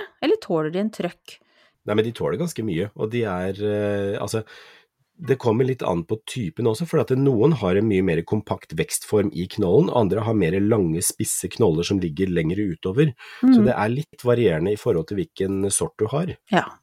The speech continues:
Speaker 2: Så
Speaker 1: akkurat.
Speaker 2: det tenker jeg at det, det blir du litt mer kjent med. Noen har veldig sånne runde, nesten potetforma knoller,
Speaker 1: Mhm.
Speaker 2: mens andre har da spisse sånne gulrotlignende som bare ligger utover i alle
Speaker 1: Ja.
Speaker 2: retninger. <laughs>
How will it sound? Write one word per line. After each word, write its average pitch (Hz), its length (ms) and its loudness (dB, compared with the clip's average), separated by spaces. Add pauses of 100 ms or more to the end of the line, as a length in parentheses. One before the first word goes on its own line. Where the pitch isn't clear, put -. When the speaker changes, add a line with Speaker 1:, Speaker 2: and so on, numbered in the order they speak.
(200)
Speaker 2:
Så 190 160 0
Speaker 1:
akkurat. 107 60 2
Speaker 2:
det 117 140 6
tenker 92 220 -2
jeg 95 60 -8
at 104 80 2
det, 110 320 0
det 107 140 4
blir 90 140 0
du 95 80 0 (140)
litt 90 160 -8
mer 80 140 -4
kjent 80 420 -10
med. 110 140 -4 (340)
Noen 120 260 4
har 123 120 2
veldig 101 160 0
sånne 98 240 -2
runde, 87 260 -2
nesten 95 260 -6
potetforma - 840 -6
knoller, 254 340 8
Speaker 1:
Mhm. 208 40 4
Speaker 2:
mens 208 160 2
andre - 240 -2
har 98 100 -4
da 90 120 0 (120)
spisse - 500 -6
sånne 85 340 -4 (440)
gulrotlignende 95 960 4
som 113 120 0
bare 92 180 0
ligger 87 340 -2
utover 90 360 -2
i 95 80 -2
alle 95 180 0
Speaker 1:
Ja. 247 120 4
Speaker 2:
retninger. 101 360 0
<laughs> - 420 -4